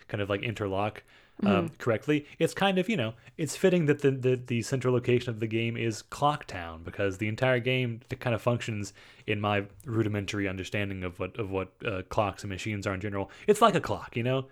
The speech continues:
Speaker 2: Yeah.
Speaker 1: Uh, there's a, a hun-, hundred little tiny gears that all have to run together in order for everything to work the way it's supposed to, and it's really,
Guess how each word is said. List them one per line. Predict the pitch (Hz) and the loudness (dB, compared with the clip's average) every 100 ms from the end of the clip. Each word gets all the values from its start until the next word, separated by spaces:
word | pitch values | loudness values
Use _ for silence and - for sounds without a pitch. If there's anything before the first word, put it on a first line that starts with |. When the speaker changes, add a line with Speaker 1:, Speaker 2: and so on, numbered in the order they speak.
| - | 2
Speaker 2:
Yeah. | 311 | 2
Speaker 1:
Uh, | 143 | 4
there's | 147 143 | 2 2
a, | 147 - | 0 -2
a | 127 | -6
hun-, | 143 143 | -4 -4
hundred | 127 165 156 | 0 2 2
little | 147 135 | 4 2
tiny | 143 147 | 2 -2
gears | 123 120 123 107 98 | 0 0 2 2 0
that | |
all | 113 | -2
have | 110 | -2
to | 107 104 - - - | -4 -8 -12 -14 -6
run | 113 120 | -2 -2
together | 110 110 110 104 | -2 -2 0 0
in | 101 | -2
order | 104 101 | -4 -4
for | 107 | -2
everything | 104 98 98 | -4 -4 -6
to | 98 | -4
work | 98 92 | -4 -4
the | 104 | -6
way | 95 | -8
it's | - | -10
supposed | 101 98 - | -8 -8 -8
to, | 104 98 | -10 -10
and | 98 | -12
it's | - | -6
really, | 147 165 107 | -2 0 0